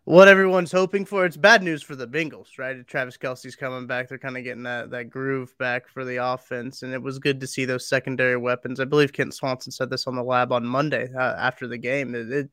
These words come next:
this had to be a big confidence booster for the Byron Pringles, for all these secondary weapons, Mecole Hardman and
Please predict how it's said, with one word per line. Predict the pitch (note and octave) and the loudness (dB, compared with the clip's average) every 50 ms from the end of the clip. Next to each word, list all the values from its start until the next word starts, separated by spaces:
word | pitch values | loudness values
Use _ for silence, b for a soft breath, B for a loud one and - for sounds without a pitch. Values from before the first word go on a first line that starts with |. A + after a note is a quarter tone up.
| _ - | _ -10
this | D3 D#3 - - | -8 -8 2 4
had | E3+ D#3+ D3+ | 4 4 4
to | C#3+ | 4
be | D3 C#3+ C#3 | 2 2 2
a | C3 | 2
big | C3 C#3 C3 - | 2 -2 -4 -2
confidence | - C#3 C3 C3 C3 - C3+ B2+ - | 0 0 0 0 0 -4 -8 -8 -8
booster | - - C3 B2 - - C3 | -8 -8 -8 -6 -6 -8 -8
for | - _ C#3 C3 C3 C3 | -8 _ -6 -4 -4 -4
the | B2+ | -4
Byron | B2+ C3 B2 B2 B2 A#2+ | -2 0 0 0 0 -4
Pringles, | - - C3 B2+ B2 B2 B2 B2 A#2+ - | -4 -6 -6 -4 -4 -8 -8 -10 -10 -14
for | - _ C3+ C3 C3 B2+ B2 B2 B B B B B B B B B B - - | -12 _ -8 -6 -4 -4 -6 -6 B B B B B B B B B B -20 -8
all | - E3 D#3+ D#3 D3+ | 2 4 6 6 6
these | D3 C#3 C3+ - | 4 0 -2 0
secondary | - D3+ C#3 - C#3+ C3+ C#3 C3+ B2+ B2 | 0 0 0 2 0 0 0 0 0 0
weapons, | B2 C3 C3+ B2+ - B2+ B2 B2 A#2+ - | -2 -4 -4 -4 -6 -10 -10 -10 -12 -12
Mecole | - B2+ B2 - C#3 C3+ C3 B2 | -14 -14 -14 -10 -8 -8 -8 -4
Hardman | C3+ C3 C3 C3 C3 B2+ A#2+ A#2 A#2+ A#2+ A#2+ A#2+ | -2 -2 -2 -2 -4 -8 -10 -10 -10 -10 -10 -10
and | A#2 A#2 B2 | -10 -12 -14